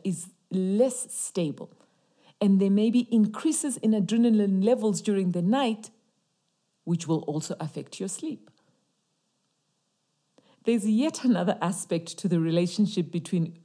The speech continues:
estrogen and sleep. There is what is called a, a complex relationship between depression, estrogen, and insomnia.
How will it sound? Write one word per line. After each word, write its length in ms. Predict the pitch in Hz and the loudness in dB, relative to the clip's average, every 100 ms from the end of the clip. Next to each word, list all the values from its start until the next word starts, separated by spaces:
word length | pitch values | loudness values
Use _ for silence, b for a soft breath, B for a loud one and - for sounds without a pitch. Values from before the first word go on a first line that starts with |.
| _ 254 | _ -8
estrogen 540 | 226 - 151 120 123 - | -6 -6 -6 -8 -10 -8
and 160 | 160 147 | -6 -6
sleep. 380 | - 135 - _ _ _ _ _ _ _ _ _ _ b b b | -8 -10 -10 _ _ _ _ _ _ _ _ _ _ b b b
There 180 | 214 220 | 2 4
is 140 | 214 | 2
what 220 | 208 254 294 | 2 0 -2
is 160 | 254 | -6
called 600 | - - 240 220 220 214 - _ _ - | -10 0 4 4 4 0 -12 _ _ -2
a, 400 | 196 185 180 170 b b b b _ | -2 -2 -6 -10 b b b b _
a 180 | 196 180 - | -4 -4 -8
complex 1080 | - - 277 247 - - 233 214 - - 170 | -12 -2 0 2 -2 -4 -2 -2 -6 -10 -4
relationship 840 | 185 180 185 202 202 175 170 165 - | -2 0 0 0 -2 -2 -4 -8 -6
between 560 | 170 - 196 185 180 B B | -6 -4 -2 0 -2 B B
depression, 720 | 190 185 - 214 214 269 302 - _ _ _ _ _ | -4 -4 -2 0 0 -2 -2 -4 _ _ _ _ _
estrogen, 640 | 226 214 254 240 247 233 - - | 0 0 -2 0 2 0 -2 -2
and 180 | 190 170 | 2 2
insomnia. 600 | 165 - 160 156 135 | 0 0 -2 -2 -4